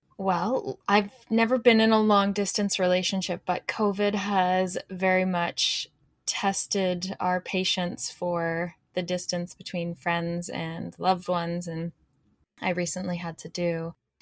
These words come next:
the two weeks away from my partner, from my boyfriend,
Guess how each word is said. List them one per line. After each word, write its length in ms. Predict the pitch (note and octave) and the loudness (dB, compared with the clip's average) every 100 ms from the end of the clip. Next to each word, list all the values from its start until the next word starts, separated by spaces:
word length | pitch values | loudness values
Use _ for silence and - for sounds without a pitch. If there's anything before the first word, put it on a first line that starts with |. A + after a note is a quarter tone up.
| _ | _
the 460 | F#3 F3 E3+ E3 E3 | -6 -4 -4 -6 -4
two 260 | - G3 F#3 | -2 0 0
weeks 280 | F3 - - | -2 -2 0
away 300 | F3+ F3 F3 | 2 4 2
from 280 | - F3+ | -2 -4
my 120 | E3+ E3+ | -4 -6
partner, 640 | - A#3 A3 - A3 G3+ | -2 0 0 0 0 0
from 180 | G3+ F#3+ | -2 -2
my 120 | F3+ | -2
boyfriend, 880 | F#3 G3 G3 - G3+ F#3+ F#3 G3 G#3 | 0 0 0 0 2 2 2 0 -2